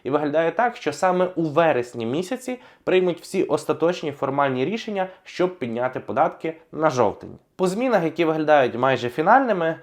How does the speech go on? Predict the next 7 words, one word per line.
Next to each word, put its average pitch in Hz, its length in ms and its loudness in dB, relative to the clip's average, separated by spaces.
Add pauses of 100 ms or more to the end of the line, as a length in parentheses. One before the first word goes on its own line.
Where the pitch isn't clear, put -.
(140)
буде 180 280 4
щомісячна 175 680 -2
звітність 123 640 -4
за 123 160 2
працівників 123 720 -4 (220)
замість 117 460 2
квартальної. 113 680 4